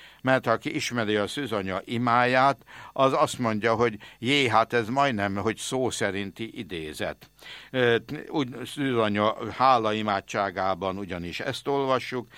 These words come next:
"Lelkem magasztalja az Urat, és szívem újjong megváltó Istenemben, mert rátekintett szolgálója alázatosságára."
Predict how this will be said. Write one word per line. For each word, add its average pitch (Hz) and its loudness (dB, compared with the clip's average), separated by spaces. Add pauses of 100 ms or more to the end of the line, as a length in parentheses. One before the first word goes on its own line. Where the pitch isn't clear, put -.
(200)
"Lelkem 170 6
magasztalja 117 2
az 92 -2
Urat, 139 0
és 113 -4
szívem 135 4
újjong 120 4
megváltó 98 0
Istenemben, 110 -2 (300)
mert 139 4
rátekintett 120 2
szolgálója 101 0
alázatosságára." 82 -4